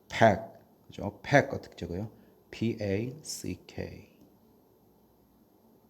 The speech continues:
그죠? 자,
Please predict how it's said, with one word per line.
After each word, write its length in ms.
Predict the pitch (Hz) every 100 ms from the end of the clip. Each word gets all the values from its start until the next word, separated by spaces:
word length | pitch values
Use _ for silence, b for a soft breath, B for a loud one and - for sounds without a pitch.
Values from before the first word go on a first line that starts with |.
| _ _ _
그죠? 460 | 92 - - 117 147 - - _ 95 - _ _ _ _ B B B B B
자, 400 | - 139 117 101